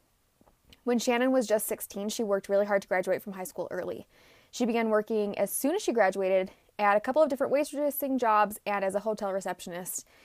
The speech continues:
and she also started taking online college classes. She was genuinely trying to better her life and move forward and do good things with her life.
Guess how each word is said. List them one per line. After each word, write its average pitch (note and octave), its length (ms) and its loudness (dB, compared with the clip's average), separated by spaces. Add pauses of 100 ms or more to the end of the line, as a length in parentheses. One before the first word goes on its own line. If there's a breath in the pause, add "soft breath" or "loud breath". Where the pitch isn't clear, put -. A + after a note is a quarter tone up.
(280 soft breath)
and G#3 300 2
she - 180 -4
also G#3 240 2
started G3+ 240 0
taking G3+ 280 -6
online F#3 360 -6
college F#3 320 -6
classes. - 520 -8 (260)
She - 140 -6
was C#4 100 2
genuinely C#4+ 460 0
trying A3 340 -4
to G#3 380 -2
better G3 240 2
her G#3 140 -4
life G3 380 -4 (320 soft breath)
and A3 200 2
move A#3+ 160 2
forward G#3 360 4
and F#3 240 -2
do G#3 380 -2 (220)
good A3 180 2
things G#3 300 0
with F#3+ 100 -2
her G3+ 140 -4
life. - 360 -6